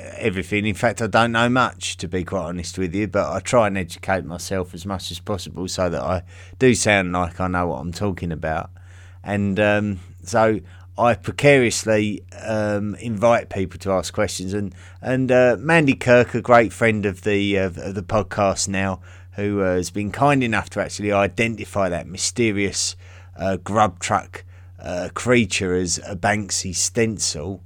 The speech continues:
which is something that qui-, that puzzled us for about two years. Um,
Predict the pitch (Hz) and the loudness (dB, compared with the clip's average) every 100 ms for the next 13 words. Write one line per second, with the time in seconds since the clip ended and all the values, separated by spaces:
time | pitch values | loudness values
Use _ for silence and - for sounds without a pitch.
0 | - 82 78 - 90 85 110 95 101 92 | -14 -10 -10 -10 -8 -4 -4 -4 -6 -6
1 | 87 - 123 104 98 107 92 113 113 95 | -6 -2 0 0 -2 -6 0 4 4 2
2 | 90 92 85 - 98 92 95 - 107 98 | -2 -2 -2 -6 -6 -2 -4 -4 -4 -2
3 | 92 98 85 82 - - - - - 92 | -2 -2 -2 -6 -14 -20 -20 -20 -16 -8
4 | 95 95 98 | -6 -4 -6